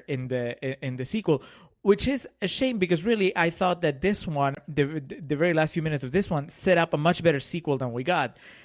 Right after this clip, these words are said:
Uh, 'cause Reggie says something like, "If I wanted to keep being a thief, you wouldn't be able to catch me," or something. Which to me, I'm like, "Well, that is the perfect sequel." He gets out of jail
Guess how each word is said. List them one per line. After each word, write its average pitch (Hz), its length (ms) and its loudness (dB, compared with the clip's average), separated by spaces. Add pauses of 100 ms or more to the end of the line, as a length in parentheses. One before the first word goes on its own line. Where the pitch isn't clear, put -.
(360)
Uh, 175 280 2 (300)
'cause 147 240 4
Reggie 170 340 6
says 147 460 6
something 147 460 -2
like, 135 380 0
"If 165 180 0
I 156 220 6
wanted 147 420 0
to 127 120 -6 (440)
keep 139 220 -6
being 139 220 2
a 123 40 -6
thief, 151 540 0 (440)
you 156 140 6
wouldn't 147 200 2
be 143 60 4
able 135 120 2
to 127 100 -10
catch 151 320 -2
me," 120 200 -14 (100)
or 151 80 -4
something. 127 380 -6 (320)
Which 151 240 0
to 165 80 4
me, 240 180 0
I'm 196 100 2
like, 160 240 2
"Well, 180 140 4
that 165 220 4
is 202 180 8
the 180 100 4
perfect 151 360 2
sequel." 120 480 -4 (240)
He 165 220 -2
gets 170 280 2 (520)
out 151 140 4
of 139 100 -4
jail 156 480 2